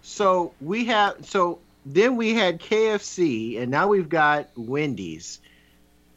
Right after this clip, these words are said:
Instead of doing things that will actually bring customers to their stores with new product, they're hitting us with these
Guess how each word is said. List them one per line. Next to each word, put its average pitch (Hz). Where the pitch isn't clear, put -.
Instead 156
of 226
doing 208
things 185
that 147
will 131
actually 165
bring 147
customers 156
to 151
their 117
stores 135
with 117
new 131
product, 180
they're 170
hitting 254
us 208
with 175
these 170